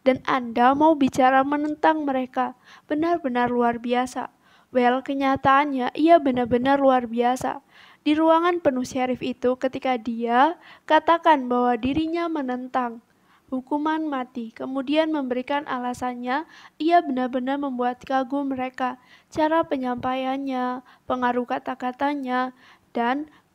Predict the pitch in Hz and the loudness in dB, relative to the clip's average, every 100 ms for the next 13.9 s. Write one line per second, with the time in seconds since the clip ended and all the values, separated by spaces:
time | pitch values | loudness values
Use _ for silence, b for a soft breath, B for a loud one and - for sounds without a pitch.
0 | - 302 311 311 311 339 339 269 254 240 | -4 2 4 4 4 0 0 -2 -2 -8
1 | 247 247 240 254 240 302 320 320 285 269 | -6 -6 -6 -6 -6 -4 -4 -2 -2 -2
2 | 311 302 247 247 247 254 269 - 302 269 | -2 -6 -4 -2 -4 -4 -6 -4 -4 -4
3 | 240 254 254 254 302 - B B B 277 | -6 -6 -4 0 0 0 B B B -4
4 | 294 320 294 254 247 247 254 247 247 - | -2 -2 -2 -2 -2 -2 -4 -6 -8 -6
5 | 254 254 240 - b b b b 302 294 | -4 -4 -6 -10 b b b b 4 4
6 | 311 330 269 262 247 240 - 240 254 254 | 4 0 0 -4 -4 -6 -4 -2 -2 -2
7 | 254 240 233 254 247 240 - 262 269 277 | -4 -4 -4 -4 -4 -6 -4 -2 0 0
8 | 269 254 247 240 240 240 240 233 - 254 | -2 -4 -4 -4 -4 -4 -4 -4 -2 -2
9 | 302 b b b - 269 - 262 277 269 | -2 b b b -6 -6 -4 -4 -2 2
10 | 277 277 302 311 269 240 247 247 247 262 | 4 4 2 0 -2 -2 -2 -2 -4 -2
11 | 247 240 247 254 285 262 269 294 269 240 | -2 -2 -2 -2 -2 0 0 -2 -4 -4
12 | 240 247 247 262 247 240 262 - 233 233 | -2 -4 -4 -4 -4 -4 -6 -4 -4 -4
13 | B B B 269 262 254 247 240 | B B B -8 -2 -2 -2 -2